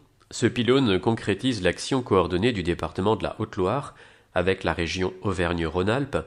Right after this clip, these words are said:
pour résorber les zones blanches qui isolent les habitants et améliorer la couverture du réseau téléphonique mobile. Cet autre pylône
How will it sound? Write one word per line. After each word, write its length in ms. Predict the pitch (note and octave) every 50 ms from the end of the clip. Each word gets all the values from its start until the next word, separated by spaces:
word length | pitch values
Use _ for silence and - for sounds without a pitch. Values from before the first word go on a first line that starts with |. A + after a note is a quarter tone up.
| - - - - - - _ _
pour 160 | - A2+ G2
résorber 400 | A2 C3 A#2 A#2 A2+ G#2 A#2+ D3+
les 100 | D3+ A2+
zones 220 | F2+ F#2+ F#2+ F2+ F2
blanches 340 | E2+ F2 F2 F#2 - - -
qui 140 | - E2
isolent 360 | F2 F#2+ G2 G2 G#2 G2 A2 A#2
les 160 | F#2 E2+ F2+
habitants 420 | E2+ D#2 D#2+ D#2+ - G#2 A#2 B2+ B2 - - - - - _
et 100 | - -
améliorer 440 | E2 F#2+ A#2 C3 B2 A2+ F#2+ F#2+ A2+
la 100 | C3+ D3
couverture 540 | D3 - A#2 G2 G2+ F#2+ - - C3+ C#3+ D3+
du 80 | C3 A#2
réseau 240 | A2 G2+ F#2 G2
téléphonique 580 | F2+ - F#2+ F2 E2 - - E2 D#2+ E2 - -
mobile. 420 | F#2 F2 E2 F2 F2+ E2 D#2+ - - - _ _ - - - _ -
Cet 300 | - - - F#2+ - -
autre 260 | G2+ F#2+ - - G2
pylône 500 | D#2+ - - G#2+ A2 B2 C#3 D#3+ D#3+ D3+